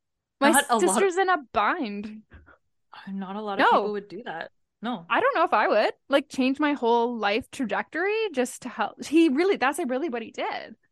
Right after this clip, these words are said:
Speaker 1: Like, that's pretty
Speaker 2: Mm-hmm.
Speaker 1: selfless. Okay. His niece is now nine, and he's helped raise her, which is kinda cute.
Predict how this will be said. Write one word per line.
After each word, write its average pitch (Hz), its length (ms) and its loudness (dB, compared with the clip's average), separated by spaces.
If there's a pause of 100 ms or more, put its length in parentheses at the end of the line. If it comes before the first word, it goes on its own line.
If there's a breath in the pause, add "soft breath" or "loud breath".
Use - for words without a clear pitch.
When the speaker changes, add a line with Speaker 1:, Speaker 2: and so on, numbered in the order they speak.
(180)
Speaker 1:
Like, 233 120 -8
that's - 180 -10
pretty 175 220 0
Speaker 2:
Mm-hmm. 190 100 2
Speaker 1:
selfless. 220 560 -8 (1160)
Okay. 202 1040 -2 (1160)
His 277 160 4
niece 254 240 6
is 302 160 0
now 302 200 4
nine, 214 600 0
and 226 140 0
he's 214 200 -4
helped 214 280 -14
raise - 280 -18
her, - 300 -14
which 240 220 -8
is 240 120 -10
kinda 220 280 -8
cute. - 440 -16